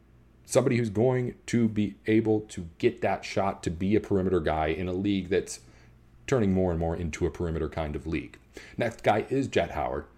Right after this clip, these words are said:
This guy who is more about, as I mentioned, the kind of prototype that he is and what he could potentially grow into, more so than what he showed us on the floor at Michigan. No, uh, don't get me wrong.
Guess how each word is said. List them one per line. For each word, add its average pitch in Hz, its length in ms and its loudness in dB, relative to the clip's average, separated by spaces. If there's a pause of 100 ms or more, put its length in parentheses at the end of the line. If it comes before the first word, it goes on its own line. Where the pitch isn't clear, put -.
(400)
This 131 220 6
guy 110 260 6
who 101 280 2 (560)
is 107 180 4
more 135 260 6
about, 107 340 4
as 95 120 0
I 90 100 2
mentioned, 85 540 -2
the 90 160 2
kind 110 360 0
of 92 280 0 (300)
prototype - 800 4 (220)
that 92 160 2
he 87 200 0
is 85 200 2
and 92 100 0
what 92 120 2
he 98 60 4
could 92 160 2
potentially 98 460 0
grow 95 340 2
into, 98 520 -2 (340)
more 123 220 4
so 107 320 6
than 90 460 -2 (100)
what 98 220 2
he 101 160 -2
showed 104 420 4
us 92 200 2 (100)
on 101 300 2
the 87 80 -2
floor 85 300 0
at 78 80 -4
Michigan. 78 380 -4
No, 110 100 2
uh, 131 220 0 (240)
don't 151 140 -2
get 123 100 0
me 95 80 0
wrong. 87 340 2